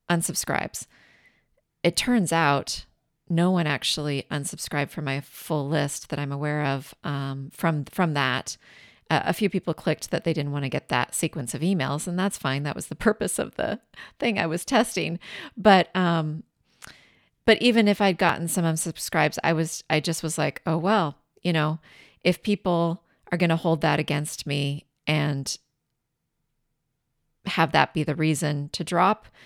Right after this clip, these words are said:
then I gotta let that be." Um, I also had thought about the fact that in the prior one to two weeks, I'd had two people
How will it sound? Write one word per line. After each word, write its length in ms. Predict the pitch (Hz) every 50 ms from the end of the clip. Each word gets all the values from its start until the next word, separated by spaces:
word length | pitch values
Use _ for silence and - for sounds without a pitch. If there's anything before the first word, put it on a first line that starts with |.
| - _ _
then 560 | - 170 175 165 165 160 156 151 151 151 127 - _ _ _ _ _ _ _ _ _ _ -
I 100 | - 156
gotta 180 | - 147 151 156
let 180 | 147 147 -
that 180 | - 139 - -
be." 260 | - 185 151 139 - _ _ _ _ _ _ _ _ _ _ _ _ _ _ - - - - - - - _ - -
Um, 460 | 175 170 165 160 156 151 147 147 - _ _ _ _ _ _ _ _ _ _ _ _ _ _ _ _ _ -
I 300 | 175 175 170 175 165 151 156 - _ _ _ _ -
also 300 | 165 175 - - 190 175
had 180 | 170 165 -
thought 180 | - 170 175 160
about 220 | 156 - 156 -
the 80 | - 170
fact 320 | - 170 151 160 - - -
that 200 | 165 160 - -
in 120 | 180 170
the 80 | 156 160
prior 640 | - - - 190 196 190 185 185 180 175 170 170 - _ _ _ _ _ _ _ _ _ _ _ _ _ _ -
one 260 | 185 170 196 202 208
to 80 | 214
two 260 | 196 - - 208 190 170
weeks, 340 | 160 220 240 - - -
I'd 120 | 185 180 175
had 320 | 180 190 170 175 - _
two 320 | - - - - 311 330 339
people 640 | - - - 277 262 - - 165 160 151 156 -